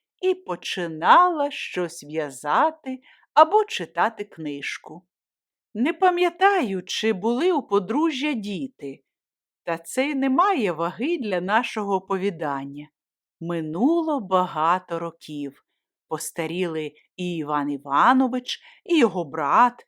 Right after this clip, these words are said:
і його дружина, яка, проте, зберігала на обличчі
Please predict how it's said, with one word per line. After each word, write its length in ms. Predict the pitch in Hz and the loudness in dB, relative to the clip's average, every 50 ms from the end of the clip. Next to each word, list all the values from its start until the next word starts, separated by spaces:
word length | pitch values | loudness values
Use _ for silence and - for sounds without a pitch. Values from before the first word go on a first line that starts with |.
| _ _ _ _ | _ _ _ _
і 120 | - 202 202 | -6 -2 0
його 320 | 208 214 185 185 240 233 | 0 0 0 0 -4 -4
дружина, 800 | 233 311 320 330 320 269 277 285 254 202 160 139 143 139 139 - _ _ _ _ _ _ _ _ _ | -2 -2 -2 -4 -4 -2 -2 -2 0 0 -2 -4 -6 -8 -10 -14 _ _ _ _ _ _ _ _ _
яка, 600 | 160 185 190 - - 214 196 185 180 170 - _ | -10 -10 -10 -8 -6 -4 -2 -2 -2 -4 -4 _
проте, 540 | - 190 185 - _ - 262 277 302 311 - _ _ _ _ _ _ _ _ _ _ | -6 -6 -6 -6 _ -4 -2 -2 -2 -4 -8 _ _ _ _ _ _ _ _ _ _
зберігала 800 | - - 208 185 - 254 254 247 247 220 233 302 294 262 233 220 | -10 -8 -4 0 2 4 4 4 2 2 4 6 6 6 6 4
на 220 | 220 233 240 247 269 | 4 4 4 4 4
обличчі 760 | 247 208 269 302 370 392 381 381 - - - 320 320 320 | 2 2 2 2 2 2 2 0 -4 -6 -4 -4 -4 -6